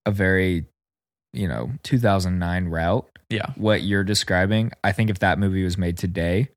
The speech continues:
Speaker 1: that would definitely be on the cutting board. Like, somebody would have definitely, like, thought of that, I feel like.
Speaker 2: Yeah.
Speaker 1: Because that,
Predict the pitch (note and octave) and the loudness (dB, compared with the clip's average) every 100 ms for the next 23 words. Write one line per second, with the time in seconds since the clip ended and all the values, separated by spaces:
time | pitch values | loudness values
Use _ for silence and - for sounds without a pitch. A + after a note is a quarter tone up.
0 | _ - F#2 A2 - A2+ A2+ A#2 F#2+ F#2+ | _ 2 2 2 4 2 4 2 2 2
1 | E2+ D#2 - C#2+ D2 A1 G1+ - - A#2 | 0 0 -2 -2 -2 -4 -8 -6 0 0
2 | - D3 D3 D3 C3 A#2+ G#2 G#2+ G2 G2+ | 2 4 6 6 6 4 4 4 4 2
3 | F2 F2+ D#2+ C2+ - - D2 A1+ G1+ G1+ | 2 2 0 -2 -4 -2 0 -2 -6 -8
4 | - - F2+ E2 G#1 - - - - _ | -8 -6 -4 -4 -6 -4 -2 -2 -2 _
5 | _ - B2 A2+ A#2+ A2+ | _ 2 4 6 6 4